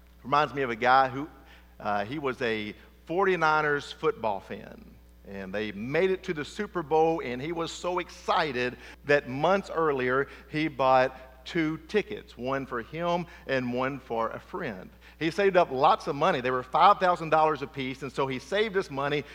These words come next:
He bought these tickets, and he was so excited to go and watch the big game.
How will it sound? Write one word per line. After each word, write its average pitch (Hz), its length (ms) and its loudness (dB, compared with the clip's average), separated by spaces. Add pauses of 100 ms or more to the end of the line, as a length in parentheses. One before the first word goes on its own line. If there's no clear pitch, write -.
He 165 140 0
bought 160 340 6
these 190 280 -4
tickets, 143 440 -2 (200)
and 156 160 2
he 170 100 0
was 165 220 -4
so 208 280 2
excited 160 800 0
to 151 120 -4
go 135 420 4
and 135 300 -6
watch 139 460 2
the 127 80 -12
big 127 220 -6
game. 127 400 -8